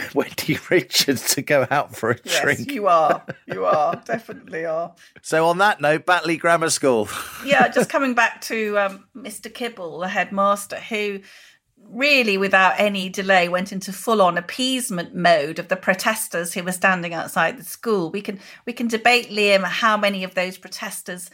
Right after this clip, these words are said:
Speaker 2: were parents and how many were, they were said to be on Islamist networks, you know, calls for people to turn up and protest. So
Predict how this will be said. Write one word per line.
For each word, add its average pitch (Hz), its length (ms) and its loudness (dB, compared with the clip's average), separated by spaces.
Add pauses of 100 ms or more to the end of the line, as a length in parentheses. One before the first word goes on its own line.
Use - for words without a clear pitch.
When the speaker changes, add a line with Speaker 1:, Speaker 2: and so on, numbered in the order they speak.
(340)
Speaker 2:
were 190 640 6
parents 185 800 2
and 196 100 -6
how 202 220 2
many 180 360 -2
were, 175 540 2 (280)
they 196 60 -2
were 196 120 -2
said 220 320 2
to 214 100 -6
be 175 400 -4
on 175 280 2
Islamist 175 640 -2
networks, 165 920 2
you 190 60 -6
know, 165 260 -4
calls 185 580 2
for 180 80 -10
people 175 360 -8
to 185 120 -10
turn 185 320 4
up 160 160 -2
and 170 140 -6
protest. 220 640 0
So 180 140 -2